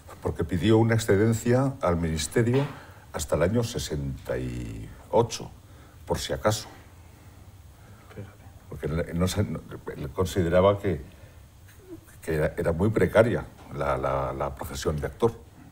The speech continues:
Speaker 1: que de pronto dejaba de sonar el teléfono y tenía ahí una, un recurso de poder volver al,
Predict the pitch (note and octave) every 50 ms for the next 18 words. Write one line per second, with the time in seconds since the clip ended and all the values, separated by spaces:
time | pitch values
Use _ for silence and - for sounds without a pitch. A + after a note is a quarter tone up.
0 | - - - D2 C#2+ C#2+ C#2 D#2+ E2 D#2 D2+ - G2+ E2+ D#2 - - - E2+ D#2+
1 | - E2 D#2+ D#2+ D#2+ E2 D#2+ - F#2 G2 G2 - - A2+ B2 C3+ - - - -
2 | - - - - - - - - - - - - - - - - - - - -
3 | F2+ E2 - D#2 D#2+ F2+ F2+ F2+ F2+ F#2+ G2 G2+ G2 F#2+ F2+ - A2 G#2 F2+ -
4 | G2+ - - - G#2+ - - B2+ A#2 G#2+ - - E2+ F2 F#2 G#2+ G#2 - - -
5 | - - G2+ F2 F2 E2+ D#2 F#2+ G2 A2 A2 A2 A2 E2+ E2 D#2+